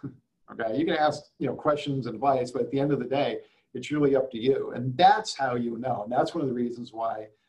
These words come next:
the heart is so important in this process, is 'cause the heart knows. Remember, we talked about this a long time ago.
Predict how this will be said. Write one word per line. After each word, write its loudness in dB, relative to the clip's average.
the -6
heart 2
is -8
so -2
important 4
in -6
this -10
process, 0
is -14
'cause -4
the -2
heart 2
knows. -10
Remember, -2
we 2
talked -2
about 0
this -14
a -16
long -2
time 0
ago. -6